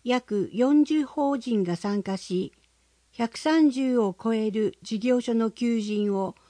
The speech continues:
取り扱う予定です。日時、十月二十五日土曜日、午前十時から午後二時。場所、総合体育館、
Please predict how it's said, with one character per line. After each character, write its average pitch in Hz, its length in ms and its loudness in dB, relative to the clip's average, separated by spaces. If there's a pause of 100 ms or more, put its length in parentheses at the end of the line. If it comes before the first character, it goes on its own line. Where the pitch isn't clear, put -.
(160)
取 254 240 -2
り 285 60 2
扱 294 360 -2
う 254 80 0
予 185 140 0
定 185 280 -2
で 175 220 -2
す。 - 260 -20 (1400)
日 269 380 2
時、 170 300 -4 (680)
十 277 300 2
月 262 520 -2 (100)
二 285 200 4
十 247 260 0
五 196 160 0
日 196 560 -2
土 220 140 0
曜 247 320 2
日、 165 320 -4 (640)
午 269 200 0
前 269 280 2
十 277 280 0
時 233 180 -6
か 170 140 -4
ら 160 280 -6
午 233 160 -2
後 226 160 2
二 202 200 2
時。 165 300 -8 (760)
場 214 160 -4
所、 202 360 -4 (680)
総 294 320 0
合 302 260 -2
体 294 280 -2
育 - 240 -18
館、 175 340 -6